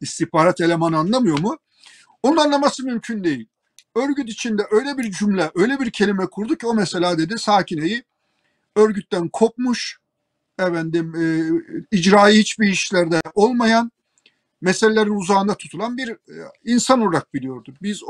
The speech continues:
ona öyle bir cümle söyledik ki bu işin içindeydi. "Paris'te geldiler, öldürdüler." deyince adamın bana söylediği şeyi söylüyorum.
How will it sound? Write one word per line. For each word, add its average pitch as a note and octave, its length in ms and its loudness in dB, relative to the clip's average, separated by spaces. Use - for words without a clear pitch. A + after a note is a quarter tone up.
ona G3 260 -4
öyle F#3+ 300 0
bir F#3+ 100 -6
cümle G3 280 -2
söyledik - 360 -4
ki F3+ 140 -8
bu F#3 140 -6
işin F3 180 -6
içindeydi. G3+ 680 -2
"Paris'te F#3+ 640 0
geldiler, F#3 580 -6
öldürdüler." F#3 800 4
deyince G#3 600 0
adamın F3+ 340 -6
bana F3+ 200 -6
söylediği E3+ 340 -6
şeyi E3+ 220 -4
söylüyorum. D#3+ 500 -6